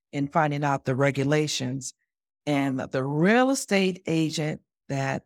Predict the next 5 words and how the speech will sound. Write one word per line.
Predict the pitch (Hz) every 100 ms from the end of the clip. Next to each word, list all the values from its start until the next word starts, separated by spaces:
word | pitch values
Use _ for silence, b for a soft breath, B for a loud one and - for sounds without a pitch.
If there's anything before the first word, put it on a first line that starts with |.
| -
I | 123 127 127 123 120 - _ _ _ -
chose | - 165 151 139 120 - - - _ _ _ _ _ _ _ _ _ _ _ _ _ _ _ -
claimed | 202 175 165 165
to | 147
be | 147 139 135 131 -